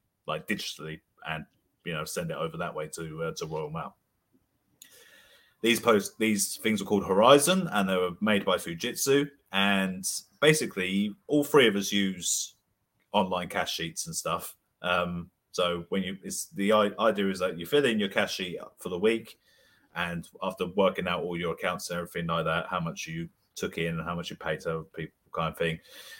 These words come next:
it gives you an estimate at the bottom. And, uh, these postal masters, masters were finding that they were short by thousands and tens of thousands in some cases of, of pounds,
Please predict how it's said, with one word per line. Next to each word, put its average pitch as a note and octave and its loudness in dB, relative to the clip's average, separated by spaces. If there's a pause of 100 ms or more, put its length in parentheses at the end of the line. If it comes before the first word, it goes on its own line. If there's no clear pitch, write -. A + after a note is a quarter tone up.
(160)
it G2+ -2
gives B2+ 10
you A#2 6
an G2+ 4
estimate G2+ 4
at F2 -4
the F2+ -2
bottom. C3 8 (140)
And, G2 4 (920)
uh, G#2+ 6
these A2 0
postal A2+ 8
masters, G2+ 0 (120)
masters G2 2
were F#2 2
finding F#2 2
that F2+ -2
they F2+ 2
were F2+ 4
short - 0
by F2 2 (100)
thousands F2 2
and E2 -8
tens G2+ 0
of E2 -4
thousands E2+ -6
in E2+ -12
some F2+ -6
cases E2 -6
of, D#2+ -6
of E2 -10
pounds, - -4